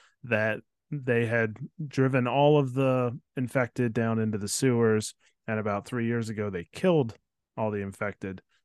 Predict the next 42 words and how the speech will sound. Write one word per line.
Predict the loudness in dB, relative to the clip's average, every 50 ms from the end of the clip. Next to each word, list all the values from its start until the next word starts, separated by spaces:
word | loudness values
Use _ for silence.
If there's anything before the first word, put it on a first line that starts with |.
| _
So | -8 -6 -4
the | -4 -2
sewers | 0 0 2 2 2 0 0
are | 0 0
actually | 0 -2 -4 -6 -6 -6 -6
wide | -4 -4 -4 -4 -4
open, | -4 -4 -6 -6 -6 -6 -6 -6
but | -8 -8 -8 -8
nobody | -6 -6 -4 -2 -2 0 0 -2 -2 -2 -4 -6 -10 _ -8 -6
knows | -4 -4 -4 -4 -6
that | -8 -8 -8
except | -10 -12 -12 -14 -14 -12 -10
him. | -10 -10 -10 -12 -16 _ _ _ -20 -20 -20 -20 -20 _ _ _ _ _ _
So | -10 -6 -4 -2 -2 -2 -4 -6 -6
he | -4 -4 -4
can | -2 -4 -4
go | -2 -2 -2
down | 0 0 2 2 2 2
there | 2 2 0 0
and | -2 -2
no | -4 -6
one | -6 -8
will | -10
follow | -6 -4 -4 -4 -2 -4 -6 -8
them. | -10 -14 -16 -16 -18 -20 _
And | -12 -10 -10 -10 -10 -10
he | -10 -10 -10
s-, | -8 -10 -10 -2
thinks | 2 2 2 2 2 0
there | -2 -2 -2
should | -2 -4 -4 -4
be | -2 -2 -2
only | -2 -2 -2
a | -4 -6
couple | -8 -8 -8 -8 -8 -6 -8 -8 -8 -8 -10 -12 _ _
of | -12 -10 -10
infected, | -10 -10 -10 -10 -10 -10 -10 -12 -14 -12 -12
if | -14 -14 -16
any, | -18 -18 -18 -20 -20
down | -20 -20 -20 -20 -20 -20 -20
there. | -20 _ _ _ _ _ _ _ _ _ _ _ _ _ _ _ -10 -8 -6
And | -4 -2 -2 -2 -2 -2 -4 -6